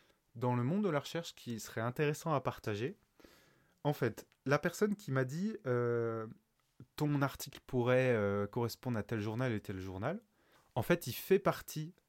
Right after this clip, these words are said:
euh, d'une instance qui gère des journaux. Donc en fait, il y a comme si c'était des grandes maisons, euh, d'édition qui avaient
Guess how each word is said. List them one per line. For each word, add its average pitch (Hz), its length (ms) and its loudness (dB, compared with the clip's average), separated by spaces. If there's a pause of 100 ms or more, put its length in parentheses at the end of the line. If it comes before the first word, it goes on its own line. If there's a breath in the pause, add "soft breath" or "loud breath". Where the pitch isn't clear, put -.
(260)
euh, 95 560 -4 (500)
d'une 107 480 -6
instance 165 540 0
qui 117 180 -8
gère 127 400 2
des 123 140 0
journaux. 113 460 -4
Donc 107 200 -4
en 107 80 -2
fait, - 300 -4
il 120 80 -8
y 110 80 0
a 110 260 0 (340)
comme - 140 -4
si 165 140 -6
c'était 127 280 -2
des 110 140 -2
grandes 117 440 2
maisons, 135 420 2 (880 soft breath)
euh, 107 380 0
d'édition 117 600 -4 (260)
qui 123 200 0
avaient 143 380 4